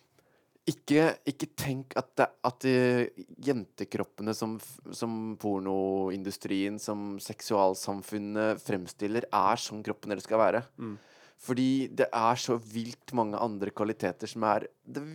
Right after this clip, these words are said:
Speaker 1: viktigste av det viktigste av det viktigste vi, som, som er så utrolig mye viktigere enn utseendet.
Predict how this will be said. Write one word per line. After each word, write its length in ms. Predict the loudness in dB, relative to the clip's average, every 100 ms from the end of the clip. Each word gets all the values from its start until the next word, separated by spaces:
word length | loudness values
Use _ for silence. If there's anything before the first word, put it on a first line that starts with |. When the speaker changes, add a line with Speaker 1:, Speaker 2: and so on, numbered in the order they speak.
| -12
Speaker 1:
viktigste 560 | -12 -12 -12 -2 0
av 20 | 0
det 80 | -2
viktigste 400 | -8 -8 -6 0
av 80 | 0
det 60 | 0
viktigste 320 | -4 -6 -4
vi, 140 | -2 -2 -4 -8
som, 180 | -12 -14 _ -16 -4
som 160 | 0
er 160 | 2 2
så 160 | 2 -2
utrolig 320 | 2 2 4
mye 140 | 2
viktigere 320 | 0 2 2 4
enn 160 | 2
utseendet. 560 | 0 -4 -2 -2 -2